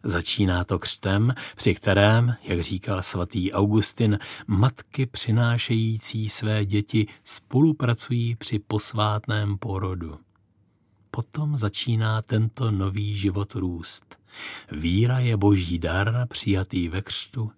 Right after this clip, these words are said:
a není výsledkem lidské činnosti.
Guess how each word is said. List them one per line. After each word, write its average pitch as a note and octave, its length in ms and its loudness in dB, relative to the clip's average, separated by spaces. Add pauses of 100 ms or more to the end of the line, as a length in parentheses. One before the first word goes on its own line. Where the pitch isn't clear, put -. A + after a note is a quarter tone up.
(440)
a F2+ 80 -6
není C3 480 4
výsledkem A2 680 0
lidské G#2 460 -2
činnosti. - 680 -2